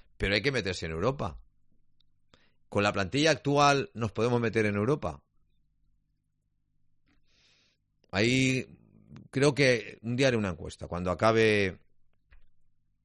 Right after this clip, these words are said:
la segunda jornada haremos una encuesta. Pues ya tendremos toda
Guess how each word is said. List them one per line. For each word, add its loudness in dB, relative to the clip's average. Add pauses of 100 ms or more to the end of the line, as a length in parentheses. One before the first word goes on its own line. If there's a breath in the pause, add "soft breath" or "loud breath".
(180)
la -8
segunda -4
jornada 0
haremos -2
una -4
encuesta. -12 (280)
Pues -4
ya -4
tendremos -6
toda -10